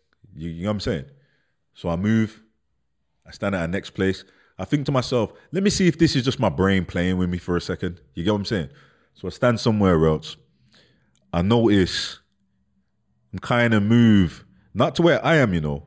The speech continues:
but it's always in the kinda opposite of where I am. You get it? So I'm looking over now and I'm thinking, "Nah, this don't seem right." So I come out of the place. I tell my, I tell my people, "Yo, give me a minute."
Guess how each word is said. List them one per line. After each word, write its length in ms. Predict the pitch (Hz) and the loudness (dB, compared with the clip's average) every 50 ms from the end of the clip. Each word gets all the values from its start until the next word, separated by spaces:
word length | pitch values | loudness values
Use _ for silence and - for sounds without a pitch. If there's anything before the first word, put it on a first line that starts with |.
| - _ _ | -18 _ _
but 60 | 87 | -6
it's 160 | 87 82 - 123 | -6 -2 0 2
always 460 | 123 123 123 127 120 120 120 98 110 | 4 4 6 6 4 4 4 2 0
in 140 | 113 107 104 | -2 -2 -2
the 120 | 92 82 - - _ - | -4 -4 -6 -10 _ -10
kinda 260 | - 98 85 76 - _ - | -8 -6 -6 -8 -10 _ -4
opposite 480 | 117 117 - - 113 98 110 107 - _ _ _ _ | -4 -4 -2 -2 -2 -2 -2 -6 -8 _ _ _ _
of 120 | - 85 85 | -12 -6 -4
where 180 | 98 98 98 95 | -2 -2 -2 -2
I 60 | 95 | -2
am. 160 | 95 98 107 - _ _ _ - | -4 -6 -8 -12 _ _ _ -14
You 100 | - 82 | -6 -4
get 120 | 104 98 | -2 -2
it? 120 | 76 - - _ _ _ _ _ _ _ _ _ _ _ | -2 -4 -8 _ _ _ _ _ _ _ _ _ _ _
So 200 | _ - 143 151 | _ -4 -2 -2
I'm 120 | 175 170 165 | 0 2 2
looking 220 | 175 - - 139 160 | 2 2 2 2 2
over 220 | 175 165 131 113 | 2 2 2 2
now 120 | 95 95 | 2 2
and 80 | 104 117 | 0 0
I'm 40 | 110 | -2
thinking, 380 | - 117 107 95 82 80 80 - 64 | -4 -4 -4 -4 -6 -8 -10 -16 -18
"Nah, 160 | 65 64 65 | -16 -14 -14
this 140 | 73 76 - | -14 -14 -14
don't 140 | 73 69 69 | -14 -14 -14
seem 260 | - - 73 73 71 | -14 -12 -12 -12 -10
right." 180 | 73 71 67 65 - - _ - - - - - - _ _ _ _ _ _ _ _ _ _ _ _ _ _ _ _ _ | -10 -10 -12 -12 -16 -20 _ -20 -20 -20 -20 -20 -20 _ _ _ _ _ _ _ _ _ _ _ _ _ _ _ _ _
So 400 | - - 113 110 101 92 - - - | -4 0 2 2 2 2 0 -2 -2
I 140 | 110 131 131 | -2 -2 0
come 180 | 135 - 127 123 | -2 -2 0 0
out 120 | 120 110 | 0 0
of 40 | 90 | 0
the 60 | - | -2
place. 280 | - 104 104 107 98 - | 0 0 0 0 0 -2
I 40 | |
tell 180 | 87 - 120 117 | -2 0 0 0
my, 180 | 113 104 101 76 | 0 0 -2 -2
I 40 | |
tell 160 | 82 - 117 107 | -2 -2 0 0
my 80 | 95 | 0
people, 280 | - 98 95 82 90 87 | 0 0 -2 0 -2 0
"Yo, 160 | 80 98 87 | 0 0 0
give 100 | 85 117 104 | 0 0 0
me 60 | 87 | -2
a 40 | 78 | -2
minute." 280 | 73 76 76 78 - | -2 -4 -6 -8 -10